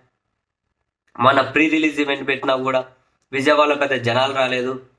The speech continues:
అందుకని చెప్పి మనమే సినిమాకు ప్రమోషన్ ఇద్దామని చెప్పి ఏమైనా వచ్చి చేశారేమో అనిపించింది వాళ్ళు, ఆ కొద్ది మంది అయినా. లేకుంటే ఇప్పుడు హడావిడి దేనికోసం? ఎప్పుడో ప్రకటించారు, ఎప్పుడో రిలీజ్,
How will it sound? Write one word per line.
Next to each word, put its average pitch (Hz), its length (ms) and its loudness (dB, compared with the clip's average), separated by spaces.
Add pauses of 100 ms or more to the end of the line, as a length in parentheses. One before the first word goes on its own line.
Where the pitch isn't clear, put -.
(480)
అందుకని 170 400 2
చెప్పి 185 160 -2
మనమే 151 380 2
సినిమాకు 156 420 0
ప్రమోషన్ 147 440 0
ఇద్దామని 139 440 -2
చెప్పి 131 140 -4
ఏమైనా 127 200 0
వచ్చి 123 260 -4
చేశారేమో 131 480 -2
అనిపించింది 123 540 -4
వాళ్ళు, 92 340 -4 (1120)
ఆ 117 100 0
కొద్ది 127 220 0
మంది 143 260 2
అయినా. 110 260 -2 (800)
లేకుంటే 151 320 2
ఇప్పుడు 143 320 0
హడావిడి 147 380 -2
దేనికోసం? 135 560 -6 (1300)
ఎప్పుడో 120 280 2
ప్రకటించారు, 135 560 0
ఎప్పుడో 135 280 -2
రిలీజ్, 135 400 -4